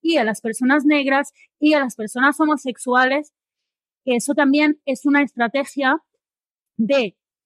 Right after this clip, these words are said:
de f-, enfocarlo solo sobre la población judía, justamente para reenfo-, reforzar y poder justificar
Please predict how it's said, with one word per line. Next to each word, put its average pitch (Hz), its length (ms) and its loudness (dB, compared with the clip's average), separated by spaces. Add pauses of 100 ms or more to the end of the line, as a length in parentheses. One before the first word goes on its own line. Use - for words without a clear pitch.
(160)
de 240 240 0
f-, - 240 -12
enfocarlo 262 720 0
solo 330 460 0
sobre 214 280 -2
la 208 140 -2
población 214 520 -4
judía, 294 520 0 (260)
justamente 269 840 0 (240)
para 240 460 0
reenfo-, 240 520 -4 (160)
reforzar 240 760 -2
y 233 100 -8
poder 254 280 0
justificar 302 800 0